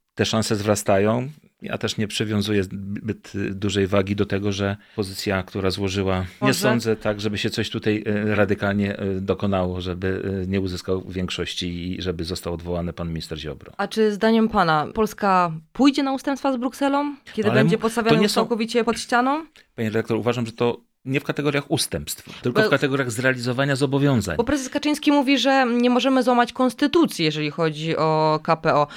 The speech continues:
Speaker 1: No ale to, to, to jest jakaś, y, y, bzdura, przepraszam, nazwę to tak po imieniu. Co znaczy z-, złamać konstytucję? Gdzie łamiemy konstytucję? Proszę podać jakieś
Speaker 2: Chodzi o
Speaker 1: artykuły.
Speaker 2: praworządność
Speaker 1: No,
Speaker 2: panu
Speaker 1: no,
Speaker 2: prezesowi,
Speaker 1: no to, to
Speaker 2: granicą
Speaker 1: są,
Speaker 2: jest
Speaker 1: y, luźna
Speaker 2: konstytucja, której nie
Speaker 1: interpretacja.
Speaker 2: możemy złamać, to tak powiedział przynajmniej dla wywiadu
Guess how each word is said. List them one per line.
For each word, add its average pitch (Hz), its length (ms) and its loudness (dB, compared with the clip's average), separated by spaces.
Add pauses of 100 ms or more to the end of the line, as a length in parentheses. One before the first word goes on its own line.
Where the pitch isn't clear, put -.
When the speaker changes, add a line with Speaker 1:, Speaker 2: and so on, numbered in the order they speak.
Speaker 1:
No 120 60 0
ale 127 120 4
to, 147 200 0
to, 147 180 0
to 151 120 0
jest 147 160 2
jakaś, 139 420 0
y, - 40 -8
y, 113 420 -4 (100)
bzdura, 87 400 -8
przepraszam, - 580 -12 (320)
nazwę 90 240 -10
to - 100 -12
tak 92 160 -10
po 87 120 -10
imieniu. 82 280 -8
Co 135 140 -4
znaczy 107 240 -2
z-, 92 180 -12
złamać 92 300 -4
konstytucję? 95 460 -10
Gdzie 175 160 2
łamiemy 92 320 -2
konstytucję? - 540 -8 (260)
Proszę 135 220 0
podać 123 260 0
jakieś 120 200 -6
Speaker 2:
Chodzi 143 140 -2
o - 20 0
Speaker 1:
artykuły. 247 260 4
Speaker 2:
praworządność 226 720 2
Speaker 1:
No, - 60 -12
Speaker 2:
panu 202 140 0
Speaker 1:
no, 202 60 0
Speaker 2:
prezesowi, 214 520 0
Speaker 1:
no 214 60 2
to, - 20 -6
to 208 60 2
Speaker 2:
granicą 220 280 4
Speaker 1:
są, 214 180 0
Speaker 2:
jest 196 320 -2
Speaker 1:
y, 160 40 0
luźna 139 140 4
Speaker 2:
konstytucja, 160 380 4
której 233 220 2
nie 240 80 6
Speaker 1:
interpretacja. 226 260 4
Speaker 2:
możemy 214 140 4
złamać, 202 540 2
to 190 300 2
tak 196 180 -2
powiedział 190 320 0
przynajmniej 190 360 -2
dla 180 140 0
wywiadu 180 560 0